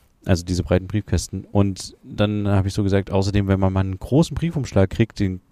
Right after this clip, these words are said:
kriegt der Postbote ja gar nicht rein, den müsste der ja falten und dann reinstecken. Und dann meinte er auch, „Ja, das habe ich auch gleich gesehen, als wir dieses, äh, Haus das erste Mal gesehen haben und, äh, be-, besichtigt haben und sowas.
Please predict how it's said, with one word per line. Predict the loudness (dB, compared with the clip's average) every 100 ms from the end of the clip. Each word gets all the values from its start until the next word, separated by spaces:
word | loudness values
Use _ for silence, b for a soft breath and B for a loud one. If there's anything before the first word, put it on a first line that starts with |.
| _ -20
kriegt | -10 -4
der |
Postbote | -2 -2 -4 -8 -6 -4 0
ja | 2
gar | 2 0
nicht | 0
rein, | 0 0
den | 0
müsste | -2 -2 -2
der | 2
ja | 2
falten | 4 2 2 -2 -8
und | -2 0
dann | 0
reinstecken. | 2 0 0 -4 -4 -6
Und | -16 _ -20 -20 -20 -20 0
dann | 2
meinte | 4 4 4
er |
auch, | 2 2
„Ja, | 0 2 2
das | 2
habe | 0 0
ich |
auch | -2 -2
gleich | 0 0 2
gesehen, | 4 6 4
als | 2 0 0
wir |
dieses, | 2 0 0 -2
äh, | 0
Haus | 4 4 2
das | 0
erste | 0 0 0
Mal | 2
gesehen | 2 4 4 4
haben | 4 4 2 -6 -4
und, | -2 0 -2 -4
äh, | 0 4 4
be-, | 2 -4 -2
besichtigt | 0 0 0 -4 -2 4
haben | 4 4
und | 0
sowas. | 2 4 2